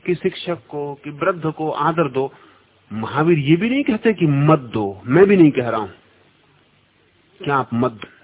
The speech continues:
और जितना समझदार आदमी उसको उतना ही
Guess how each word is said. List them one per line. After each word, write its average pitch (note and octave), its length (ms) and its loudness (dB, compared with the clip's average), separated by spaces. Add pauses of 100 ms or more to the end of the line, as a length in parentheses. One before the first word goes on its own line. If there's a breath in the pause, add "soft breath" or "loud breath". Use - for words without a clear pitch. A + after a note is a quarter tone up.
(1900)
और B2 140 -4
जितना E3+ 360 4
समझदार C#3 500 2
आदमी D3+ 320 2
उसको D3+ 320 0
उतना C3+ 220 0
ही B2 160 -2